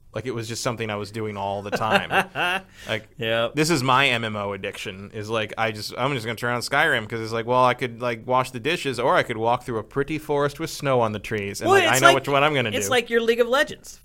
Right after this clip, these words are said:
Speaker 1: Yeah.
Speaker 2: Like, that's what I do with League. Like, if I ever do get a spare, like, twenty minutes, like,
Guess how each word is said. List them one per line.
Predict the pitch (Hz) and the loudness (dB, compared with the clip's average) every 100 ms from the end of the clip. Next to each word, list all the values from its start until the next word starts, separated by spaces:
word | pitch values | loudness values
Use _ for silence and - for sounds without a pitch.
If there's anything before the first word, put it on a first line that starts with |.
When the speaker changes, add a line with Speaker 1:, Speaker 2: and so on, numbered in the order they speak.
| - | -6
Speaker 1:
Yeah. | 110 110 | -2 0
Speaker 2:
Like, | 156 | 2
that's | 220 226 | 2 2
what | 233 | 2
I | 233 | 2
do | 220 | 4
with | 233 | 2
League. | 202 240 170 107 117 | 4 2 2 -2 -2
Like, | 139 | 2
if | 165 | 2
I | 185 | 2
ever | 151 175 214 214 | 4 4 6 4
do | 180 214 | 4 0
get | 180 | 0
a | 170 | -2
spare, | 170 175 175 180 | 2 4 6 4
like, | 165 143 | 4 0
twenty | - 143 170 180 | 0 0 2 4
minutes, | 202 185 175 - - | 4 4 2 0 4
like, | 139 139 135 | 6 6 2